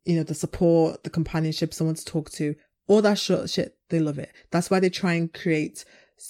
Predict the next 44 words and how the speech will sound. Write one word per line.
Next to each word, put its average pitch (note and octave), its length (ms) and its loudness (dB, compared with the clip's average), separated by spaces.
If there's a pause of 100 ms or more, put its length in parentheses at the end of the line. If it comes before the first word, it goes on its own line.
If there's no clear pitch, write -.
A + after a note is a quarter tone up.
situationships. - 840 -6 (200)
They F3+ 80 6
want F3+ 220 4
all F#3+ 160 6
the G3+ 100 6
good F3+ 240 4
shit, - 360 -2 (180)
but - 80 2
all F#3 100 8
the G3+ 100 2
stuff G#3 260 0
to G3 80 0
do F#3 220 6
with, E3+ 160 -2
like, E3 320 0 (240)
you F3+ 120 2
know, D#3 220 2 (140)
being F#3+ 240 6
there E3+ 200 2
for E3 120 -2
someone, D#3 540 -2 (380)
her F#3+ 220 2
being F#3 260 4
able E3 160 0
to E3 140 -8
rely D#3 320 -2
on E3 100 -2
you, D3+ 320 -4 (520)
um, D#3+ 320 2
and D#3+ 280 -2
her F3 320 0
expecting E3+ 720 -4
stuff - 360 -4
from D#3+ 380 -2
you D3+ 280 -6
in D#3+ 60 -2
regards D3+ 300 -4
to D3 120 -12 (300)
being D3+ 260 0
there C#3+ 140 -6
and C#3+ 120 -10
supportive D#3 540 -6
and D3+ 280 -6
attending F3 640 -2